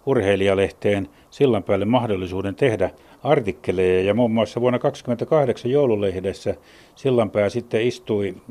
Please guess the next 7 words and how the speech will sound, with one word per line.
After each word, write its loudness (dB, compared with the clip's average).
kirjoituksensa 0
mukaan -4
Saavutuksen -2
pirtissä -4
keinutuolissa, -2
ja -4
kesällä 4